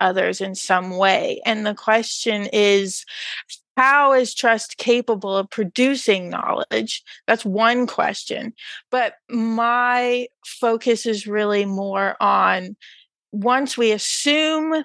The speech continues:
that knowledge depends on trust, which I think is a fair assumption, what problems arise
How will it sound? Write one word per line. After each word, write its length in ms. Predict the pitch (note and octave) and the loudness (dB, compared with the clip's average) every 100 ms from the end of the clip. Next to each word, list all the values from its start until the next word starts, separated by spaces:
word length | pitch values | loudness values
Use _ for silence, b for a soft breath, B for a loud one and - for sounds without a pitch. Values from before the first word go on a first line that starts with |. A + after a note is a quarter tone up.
| - | -4
that 320 | G#3+ A#3 G#3+ | 0 0 0
knowledge 680 | G#3+ G#3 G#3+ A3 A3 G3+ - | -2 2 2 2 0 -2 -6
depends 600 | G#3+ - - C4+ D4 A3 | -6 -2 0 2 0 0
on 260 | F#3 F#3 G3 | -2 -2 -4
trust, 720 | - - - A#3 - - - _ | 0 0 0 -6 -10 -14 -20 _
which 140 | G3+ - | -8 0
I 160 | G3 | 0
think 320 | F#3+ G#3 G3+ G#3+ | 2 -2 0 -4
is 120 | G3+ | -4
a 60 | |
fair 720 | F#3+ - G3+ F#3+ F#3+ F#3+ G3 - | -6 -2 0 2 4 4 2 -4
assumption, 760 | G3+ B3 C4 B3 G3+ F3+ F#3 G3 B B B B B - | -4 2 2 2 0 -2 -4 -14 B B B B B -10
what 360 | A3+ C#4 C#4+ | 0 2 2
problems 640 | - C4+ C4 C4 B3+ A3 A3+ | 0 0 0 0 -2 0 -4
arise 800 | G3+ G3 F#3+ F#3+ F#3+ F#3+ - | -2 0 2 2 0 -4 -8